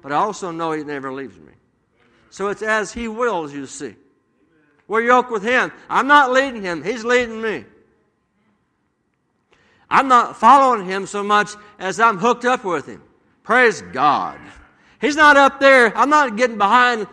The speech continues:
losing, losing sight of Jesus. No, he's yoked up with me, and I'm yoked up with him. Shout amen, somebody. I'll tell you what, we're gonna win every battle.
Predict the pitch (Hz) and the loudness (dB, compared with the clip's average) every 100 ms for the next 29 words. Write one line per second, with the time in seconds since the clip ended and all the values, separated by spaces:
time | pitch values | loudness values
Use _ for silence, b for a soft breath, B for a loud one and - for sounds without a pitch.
0 | - 214 262 202 220 240 208 180 254 247 | -6 0 0 -2 -2 0 -2 -2 6 6
1 | 208 156 262 196 170 247 226 - B B | 6 0 -4 -6 -2 4 4 4 B B
2 | 262 220 202 269 269 269 262 233 226 214 | -6 -2 4 4 4 2 2 2 0 -2
3 | 165 - 147 180 240 247 208 240 262 262 | -6 -8 -2 4 6 4 2 2 4 4
4 | 247 240 247 208 208 156 110 - _ - | -2 0 0 0 -2 -4 -6 -16 _ -2
5 | 233 320 330 330 330 339 294 302 262 247 | 6 6 6 4 2 0 -2 -2 2 4
6 | 208 147 B B B 262 - 285 302 285 | 2 -4 B B B -2 2 0 2 2
7 | 277 320 269 269 262 294 285 311 330 349 | 6 6 6 2 2 2 2 0 2 6
8 | 370 359 349 349 247 131 101 | 6 6 6 8 8 4 -4